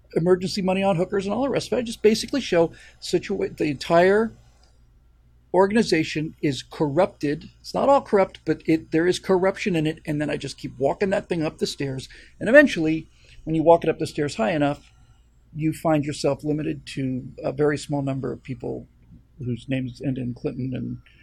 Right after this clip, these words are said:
Obama and Biden and the rest of it. And I would also go real hard on,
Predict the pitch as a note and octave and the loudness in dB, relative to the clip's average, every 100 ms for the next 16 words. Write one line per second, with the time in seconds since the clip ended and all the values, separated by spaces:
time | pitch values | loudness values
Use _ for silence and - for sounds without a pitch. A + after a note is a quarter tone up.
0 | - _ B2 B2 B2 B2 B2 B2+ A#2+ B2+ | -20 _ -8 -6 -4 -4 -2 0 0 0
1 | C3+ C3 B2+ - - - _ - - - | -2 -4 -8 -12 -20 -20 _ -20 -20 -18
2 | B2+ A3 - - - - - - _ _ | -10 -8 -10 -16 -20 -20 -20 -20 _ _
3 | _ - D3 D3 C#3+ D#3 G3 - D3 B2+ | _ -2 2 2 2 2 2 0 -4 0
4 | C#3 C3+ D#3 F#3 C3 C#3+ - B2+ - - | 0 0 2 2 2 0 -2 -4 -8 -8
5 | C#3 C3+ C3 C3 | -6 -4 -6 -8